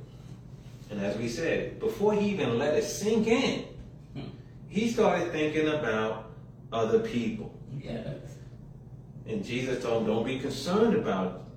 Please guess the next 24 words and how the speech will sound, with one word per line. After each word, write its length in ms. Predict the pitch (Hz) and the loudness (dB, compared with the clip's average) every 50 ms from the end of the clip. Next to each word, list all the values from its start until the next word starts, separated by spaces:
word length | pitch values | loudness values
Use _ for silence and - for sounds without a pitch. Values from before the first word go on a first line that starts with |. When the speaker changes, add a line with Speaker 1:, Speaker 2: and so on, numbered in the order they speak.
| - - | -12 -10
Speaker 1:
John. 480 | - - 117 110 - - - - 117 120 | -6 -4 -4 -4 -4 -4 -4 -4 -2 0
Don't 180 | - 135 147 147 | 2 2 2 2
be 160 | 151 151 - | 2 0 0
concerned 520 | 143 139 - - 151 151 165 202 220 208 | 0 -2 -4 -2 2 2 4 4 4 4
about 220 | - 110 98 98 90 | 4 4 4 2 2
other 220 | 90 92 92 90 | 2 0 0 -2
people. 520 | - 101 98 95 - - 95 98 - - - - - - - - - - - - - - - - - - - - - - | -2 -4 -6 -6 -6 -6 -6 -6 -6 -8 -12 -14 -16 -16 -16 -16 -16 -16 -16 -16 -16 -16 -16 -16 -16 -14 -12 -12 -8 -4
Be 240 | 139 160 170 - | -2 -2 0 -2
faithful 1080 | - - - - - - 160 175 202 233 240 - - - - - - - - - - - - - - - - - - - - - - - - - - - - - | -2 -4 -8 -10 -8 -2 2 4 6 6 6 4 2 -2 -6 -6 -6 -6 -6 -8 -10 -12 -14 -16 -16 -16 -16 -16 -16 -16 -16 -16 -16 -16 -16 -16 -16 -16 -12 -6
and 280 | 123 120 120 117 113 117 | -2 0 0 0 0 -2
focus 1120 | - - - 185 196 226 240 247 247 - - - - - - - - - - - - - - - - - - - - - - - - - - - - - - - | -6 -6 0 4 6 8 8 8 6 4 0 0 -4 -4 -4 -6 -10 -12 -14 -14 -14 -14 -16 -16 -16 -16 -18 -18 -18 -18 -18 -18 -18 -16 -16 -18 -16 -14 -8 -4
on 360 | 120 120 120 120 117 113 110 | 0 2 2 2 2 2 0
your 440 | 101 104 117 143 180 214 220 - - | 0 0 4 6 6 6 6 6 2
part 400 | - - - - - - - - - - - - - - - - - - - | 0 -4 -4 -4 -4 -4 -6 -8 -10 -12 -14 -16 -16 -18 -18 -18 -16 -14 -14
of 100 | - - | -12 -10
God's 340 | - 104 95 92 92 92 - | -8 -6 -4 -4 -4 -6 -6
plan." 200 | - - 95 90 - - - - - - | -8 -10 -12 -12 -12 -14 -14 -14 -12 -12
Speaker 2:
Yes. 280 | 120 120 113 - - - | -10 -10 -8 -8 -8 -6
Speaker 1:
And 180 | 135 131 123 123 | -4 -2 -2 2
what 300 | 127 127 117 107 - - | 4 4 4 4 2 -2
Jesus 640 | - 139 160 208 226 240 233 240 233 226 208 - - | -2 0 2 4 4 4 4 6 6 6 6 4 0
said 380 | - 185 180 175 165 165 - | -2 0 0 0 0 -2 -4
to 100 | - - | -4 -6
Peter 680 | - - - - - 240 247 247 190 - - - - - | -6 -6 -6 -8 -4 -2 0 2 2 0 0 -2 -6 -8